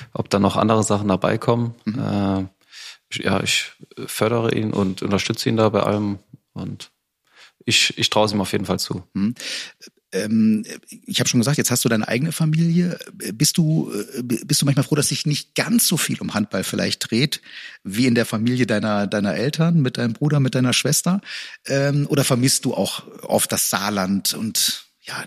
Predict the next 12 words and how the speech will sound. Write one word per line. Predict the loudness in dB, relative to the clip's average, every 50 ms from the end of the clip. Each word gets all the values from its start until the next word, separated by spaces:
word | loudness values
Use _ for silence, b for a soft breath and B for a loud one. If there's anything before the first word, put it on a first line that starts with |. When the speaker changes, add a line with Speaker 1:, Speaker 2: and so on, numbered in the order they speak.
| -10 -8
Speaker 2:
diese, | -6 -4 -2 -2 -2
die, | 0 0 0 0 0
die, | -2 -2 -2 -2 0
diesen, | 0 2 2 4
diesen | 4 4 4 4
Handballklüngel | 4 4 2 2 0 2 4 4 6 6 4 4
jetzt | 2 0 0
in | 0
Anführungszeichen | 0 0 0 2 2 2 2 0 -2 -2
positiv | 0 0 0 0 2 0 -2 -4
gemeint? | -4 -8 -8 -6 -8 -10 -12 _ _ _ -8
Speaker 1:
Mhm. | -6 -4 -4 -4 -4 -6